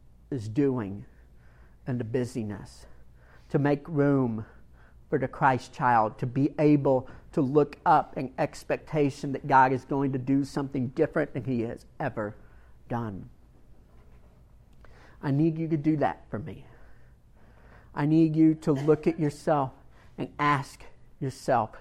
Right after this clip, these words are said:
check yourself. Do I have humility? Check yourself. Am I, am, am I, am I willing to see what God is doing next, or am I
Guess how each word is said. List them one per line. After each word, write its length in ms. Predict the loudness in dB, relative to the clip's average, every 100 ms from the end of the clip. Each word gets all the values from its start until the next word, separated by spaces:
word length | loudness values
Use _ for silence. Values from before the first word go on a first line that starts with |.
| -20 -20 -2
check 340 | 2 2 2
yourself. 560 | 0 0 -2 -2 -2 -6 -16 -20 -20 -20 -20 -20 -20 -20 -20 -20 -20 _ -20 _ _ _ _ _ _ _ -12 -2
Do 120 | 2
I 140 | 4
have 280 | 2 0 0
humility? 680 | -2 -2 -2 -2 -2 -6 -10 -20 -20 _ _ _ -20 -20 -20 _ -20 -10
Check 360 | 2 2 2
yourself. 480 | -2 -2 2 2 2 0
Am 160 | -4
I, 160 | -2 -2 2
am, 180 | 0 0
am 200 | -2 0
I, 360 | 2 4 6 6 4 -12 -4
am 140 | -2 4
I 400 | 6 8 8 8 2 -12 -16 -14 -14 -14 -18 -12
willing 640 | -4 -2 10 10 10 4 2
to 80 |
see 300 | -2 -2 -2
what 200 | 0 0
God 240 | 2 2 6
is 180 | 4 2
doing 340 | 0 0 2
next, 260 | 0 -2 -2
or 40 |
am 80 | 0
I 100 | 0